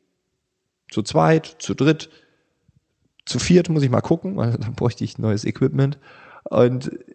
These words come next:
ich werd auch in Solo-Episoden meinen Senf dazu geben. Und ganz, ganz wichtig, das, der wichtigste Punkt in dieser ersten Episode,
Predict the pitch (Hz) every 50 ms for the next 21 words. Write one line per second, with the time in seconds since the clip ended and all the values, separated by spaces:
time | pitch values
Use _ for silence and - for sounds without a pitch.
0 | _ _ _ _ _ _ _ _ _ _ _ _ - - - - - - 123 147
1 | 151 151 147 - - - 123 127 - - 135 120 151 190 202 175 160 156 165 147
2 | 139 147 151 151 143 143 139 131 127 127 123 123 120 120 123 - - 117 110 -
3 | 117 113 107 107 104 104 107 110 107 - - 117 123 120 - - 143 165 208 202
4 | - 180 160 - - 143 - - 110 113 - - 101 - - - - 135 - -
5 | - - - 104 104 156 170 - 120 110 - 98 - - 113 101 101 101 - -
6 | 98 98 104 98 101 98 85 87 104 101 - - 82 87 - 95 90 95 87 92
7 | 98